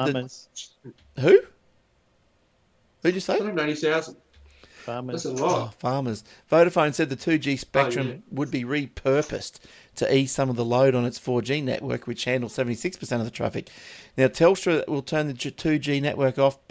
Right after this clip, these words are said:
Speaker 2: at the end of this month, and I think, from memory, it's the first of December,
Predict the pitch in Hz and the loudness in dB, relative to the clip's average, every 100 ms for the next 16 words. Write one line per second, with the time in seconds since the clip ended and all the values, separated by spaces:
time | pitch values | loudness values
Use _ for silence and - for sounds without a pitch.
0 | - 127 123 139 131 117 180 - 185 349 | -2 -2 0 0 0 0 -2 2 2 2
1 | - _ - _ _ - 131 113 - 190 | -4 _ -20 _ _ -8 -6 -6 0 0
2 | 202 - _ _ - 127 147 202 135 170 | 0 -8 _ _ -8 -4 -2 -2 -4 -4
3 | - - - 139 147 - 117 113 147 147 | -6 -8 -6 -2 -2 -4 -10 -6 -4 -4
4 | 120 | -6